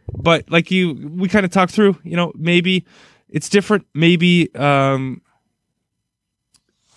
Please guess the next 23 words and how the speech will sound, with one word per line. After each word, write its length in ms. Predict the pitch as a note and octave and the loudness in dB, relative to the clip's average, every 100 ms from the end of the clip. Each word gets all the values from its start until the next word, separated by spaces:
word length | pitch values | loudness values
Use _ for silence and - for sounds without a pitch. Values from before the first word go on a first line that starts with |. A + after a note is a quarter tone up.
| _ _ _ | _ _ _
it's 180 | B2 E3+ | -4 0
not 180 | E3+ | 4
at 160 | E3+ D#3+ | 4 4
Ohio 240 | C#3 D#3+ D#3 | 4 2 2
State. 420 | - E3+ D#3+ D#3 | 2 2 2 0
Things 360 | - D#3+ D3+ | -2 0 0
go 140 | C#3 D3 | 2 2
different. 360 | D3 - C#3+ | 2 0 -4
I 120 | B2 A#2 | -2 -2
don't 140 | A2 | 0
know, 180 | A2 G#2+ | -2 -2
but, 200 | A#2+ A2+ - - | -4 -8 -10 -10
uh, 640 | A#2 A2+ A2 G#2+ G#2+ A2 G#2 - - _ | -8 -6 -8 -8 -10 -10 -12 -14 -18 _
mm, 240 | B2 A#2+ A#2+ | -10 -10 -10
I 80 | A#2+ | -10
don't 80 | A2 | -8
know. 100 | G2+ _ _ _ | -10 _ _ _
That's 220 | - F3 G#3 | -2 0 0
what's 140 | F#3+ | 0
on 100 | F#3 | 0
the 60 | C3 | 0
line, 160 | A2 | 0
Marlo. 260 | G#2+ G#2+ | 0 -2